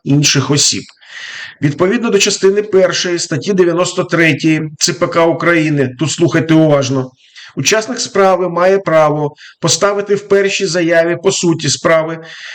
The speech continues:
що, е, ним подається до суду, не більше десяти запитань іншому учаснику справи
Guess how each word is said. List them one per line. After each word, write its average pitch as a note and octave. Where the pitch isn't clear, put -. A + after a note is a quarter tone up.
що, G#3
е, D#3
ним F#3
подається F3
до E3+
суду, F#3+
не E3
більше G3+
десяти F3
запитань E3
іншому G3
учаснику F#3
справи G3